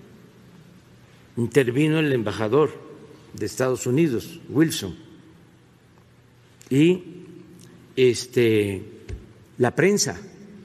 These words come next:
de México. Fueron creando las condiciones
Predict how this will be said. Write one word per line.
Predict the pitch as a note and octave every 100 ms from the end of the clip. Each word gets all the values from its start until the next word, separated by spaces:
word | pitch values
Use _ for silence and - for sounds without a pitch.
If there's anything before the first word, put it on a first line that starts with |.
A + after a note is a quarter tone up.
| - - - - - _ _ _ - - -
de | A2
México. | D3+ E3 B2+ - - - - - - - - - _ _ _ _ _ _ _ _ _ _ _ _ _ _ _
Fueron | C3+ C#3+ C3
creando | - C#3+ C#3 C3 C3
las | C3+ F#2 - - -
condiciones | - G#2+ G2+ C3 A#2 C#3 -